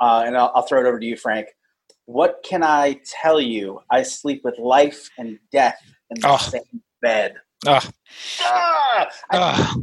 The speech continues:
Speaker 1: I'd give my left nut to write something like that.
Speaker 2: <laughs> I know. That's what this album leaves you feeling. You're like, "Man, if I could even put, like, a line of this together, I, I'd be in good shape."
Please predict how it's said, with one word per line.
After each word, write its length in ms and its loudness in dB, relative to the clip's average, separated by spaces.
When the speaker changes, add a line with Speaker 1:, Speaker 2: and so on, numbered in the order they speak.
Speaker 1:
I'd 160 -2
give 100 -2
my 120 0
left 260 0
nut 340 -2
to 100 -4
write 240 0
something 200 -2
like 200 -4
that. 320 -2
Speaker 2:
<laughs> 560 0
I 140 2
know. 220 0
That's 240 0
what 200 -2
this 200 2
album 300 0
leaves 260 -2
you 80 -6
feeling. 340 0
You're 100 0
like, 140 -2
"Man, 220 0
if 100 -4
I 80 4
could 80 0
even 240 -4
put, 180 -8
like, 160 -4
a 80 -2
line 400 0
of 160 0
this 200 -2
together, 380 -6
I, 220 4
I'd 120 0
be 120 -2
in 100 -2
good 200 -4
shape." 380 0